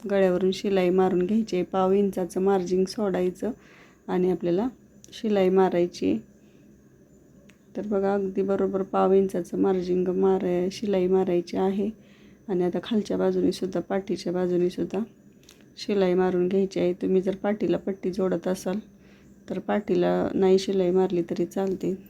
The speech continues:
तर मी पाठीवरती सुद्धा शिलाई मारून घेते पाठीमागच्या खालच्या बाजूला.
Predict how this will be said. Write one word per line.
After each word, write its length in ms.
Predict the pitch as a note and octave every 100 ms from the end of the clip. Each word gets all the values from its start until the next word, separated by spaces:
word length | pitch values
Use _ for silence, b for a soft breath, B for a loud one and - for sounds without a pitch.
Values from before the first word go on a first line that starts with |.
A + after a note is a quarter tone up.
| B -
तर 100 | F#3
मी 120 | F3+
पाठीवरती 720 | - G#3 G#3 F3+ F3+ F#3+ F3+
सुद्धा 260 | F#3 F3+ F#3
शिलाई 320 | G3 G#3 G3 F#3
मारून 340 | F#3+ F#3+ F3+
घेते 320 | F#3 G3 F#3 G3+ B B B -
पाठीमागच्या 500 | G3 F3+ E3+ E3 E3+ -
खालच्या 340 | G3 F#3+ E3+
बाजूला. 420 | F#3 F3+ F3+ E3+